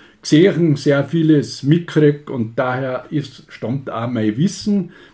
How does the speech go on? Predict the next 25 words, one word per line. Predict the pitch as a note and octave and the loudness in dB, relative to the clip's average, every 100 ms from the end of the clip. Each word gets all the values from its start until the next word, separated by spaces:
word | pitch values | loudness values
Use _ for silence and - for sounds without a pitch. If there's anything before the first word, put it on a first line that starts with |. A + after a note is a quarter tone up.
| _ | _
das | D3 D#3 F3 | 2 2 2
ich | D3 | 0
auch | C3+ C#3 - - | 0 -2 -4 -4
mir | D#3 E3+ F#3 | 2 4 4
natürlich | D#3 C#3 D#3 D3+ D3 A#2+ - C#3 | 0 -2 0 0 0 -4 -10 -8
in | D3 - | -6 -4
Eigenregie | B2 D#3+ C#3+ C#3 A#2 F3 D3 | -4 0 0 0 -4 -4 -2
auch | D3 | 0
noch | F3+ D#3 | 2 0
ein | D3+ | 0
bisschen, | F3 - E3+ | -4 -2 -2
äh, | D3+ C#3+ D3 C3 C3 | 0 -2 -4 -6 -6
angeeignet | B2 D#3 E3 C3 C3 C#3 A#2+ A#2 | -2 0 2 2 2 0 -2 -2
habe. | D3+ D3 - _ _ | -2 -2 -6 _ _
Und | - C#3+ D3 - | 2 4 4 0
im | D#3 C3 | -2 -2
Besonderen | C3 B2 C3+ F#3 E3+ D3+ | -2 -2 0 2 4 2
habe | C3 D3+ D#3 | 2 4 4
ich | |
mir | D3 C3+ | 2 0
natürlich | C#3 C3 C3 - | -4 -4 -6 -6
allweil | A#2+ D3 B2+ | -6 -4 -4
für | A2+ C3 | -4 -8
solche | - B2 A#2+ A#2+ | -8 -12 -10 -10
Sachen, | A#2 B2 D3 C3 A#2 | -6 -8 -6 -10 -12